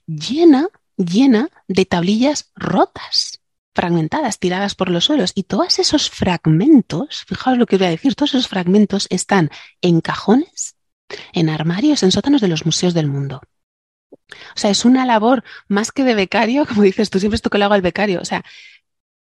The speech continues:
leer lo que pone, primero tienes que saber lo que pone, tienes que saber leerlo, tienes que saber reconocer los signos, porque el cuneiforme no son letras y no hay una ortografía fijada como en nuestro sistema alfabético.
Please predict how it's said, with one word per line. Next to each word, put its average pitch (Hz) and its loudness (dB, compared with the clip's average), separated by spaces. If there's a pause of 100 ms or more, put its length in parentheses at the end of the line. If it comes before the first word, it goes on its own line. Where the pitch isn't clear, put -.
(140)
leer 220 2
lo 311 2
que 233 0
pone, 220 2
primero 202 2
tienes 339 4
que 277 -2
saber 285 -2
lo 240 0
que 160 -4
pone, 277 0
tienes 208 2
que 277 -2
saber 254 0
leerlo, 180 2
tienes 302 -2
que 285 -4
saber 240 -2
reconocer 202 2
los 180 2
signos, - -2
porque 170 -6 (420)
el 202 0
cuneiforme 226 2 (320)
no 202 6
son 165 0
letras - -8 (460)
y 202 2
no 185 4
hay 202 4
una 226 6
ortografía 185 -2
fijada 175 -4
como 165 0
en 156 2
nuestro 160 0
sistema 170 0
alfabético. 165 -6